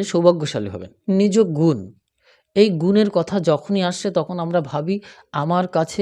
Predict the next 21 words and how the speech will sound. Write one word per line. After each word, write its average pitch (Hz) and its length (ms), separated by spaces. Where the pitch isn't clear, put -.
আমার 160 340
জীবনে, 156 380
আমার 156 240
ভাগ্যে 160 320
কিছু 160 200
সঞ্চিত 156 460
আছে, 160 260
সেগুলো 165 380
আমার 151 180
সামনে 151 320
এসে 151 140
উপস্থিত 147 480
হবে। 87 200
এটা 160 240
আপনার 208 260
ভাগ্য 165 440
নয়, 156 460
এটা 180 220
আপনার 208 400
নিয়তি 190 600
নয়। 160 340